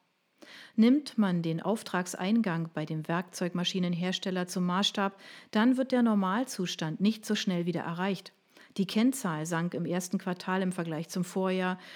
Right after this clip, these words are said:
um fünfunddreißig Komma neun Prozent auf siebzig Komma fünf Millionen Euro,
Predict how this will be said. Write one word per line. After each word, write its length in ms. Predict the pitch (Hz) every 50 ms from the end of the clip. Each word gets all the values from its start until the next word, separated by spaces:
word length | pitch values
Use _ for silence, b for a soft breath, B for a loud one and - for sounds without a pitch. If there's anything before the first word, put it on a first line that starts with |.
| B B B
um 180 | - 233 220 220
fünfunddreißig 840 | 208 - - 294 302 269 247 226 202 196 202 208 220 220 - 190 -
Komma 220 | - 196 185 180 180
neun 240 | 180 180 185 190
Prozent 540 | 202 - - 185 - - 208 196 214 220 -
auf 180 | 202 202 202 208
siebzig 400 | - 233 220 220 - 214 208 -
Komma 240 | - 214 208 214 208
fünf 280 | 214 226 226 220 -
Millionen 340 | 214 202 202 190 185 185 180
Euro, 420 | - 180 196 208 196 160 147 B